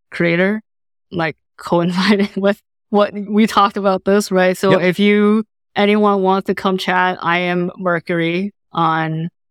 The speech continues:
Speaker 1: in that group and in some other groups. So I'm, I'll share the link. Um, and then my email is just mercury at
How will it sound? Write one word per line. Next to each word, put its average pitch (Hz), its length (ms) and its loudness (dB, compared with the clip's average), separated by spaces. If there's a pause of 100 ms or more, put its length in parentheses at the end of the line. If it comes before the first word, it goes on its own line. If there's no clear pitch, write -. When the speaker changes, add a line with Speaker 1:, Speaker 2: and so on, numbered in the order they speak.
(160)
Speaker 1:
in 185 140 4
that 165 180 2
group 160 340 -6
and 160 320 -8
in 160 160 -2
some 160 160 -4
other 156 240 -2
groups. 156 380 -6 (300)
So 156 540 -2 (200)
I'm, 156 500 -4 (300)
I'll 165 160 2
share 165 260 0
the 156 100 0
link. 151 380 -2 (360)
Um, 143 480 -2 (280)
and 156 160 0
then 151 560 -4 (160)
my 156 280 2
email 165 520 2
is 151 280 -4
just 147 260 -2
mercury 147 800 0
at 143 420 -2